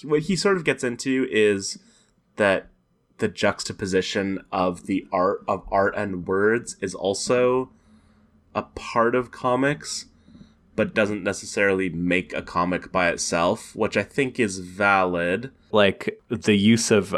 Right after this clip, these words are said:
Speaker 2: of words is part of the quote-unquote invisible art, but not definitive of comics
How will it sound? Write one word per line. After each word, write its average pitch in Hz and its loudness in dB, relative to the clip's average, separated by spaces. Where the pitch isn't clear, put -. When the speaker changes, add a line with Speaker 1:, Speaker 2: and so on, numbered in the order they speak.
Speaker 2:
of 90 2
words 87 2
is 85 2
part 92 0
of 85 -4
the 78 -2
quote-unquote 80 0
invisible 80 -2
art, 78 0
but - -2
not 80 -2
definitive 80 -4
of 71 -4
comics - -8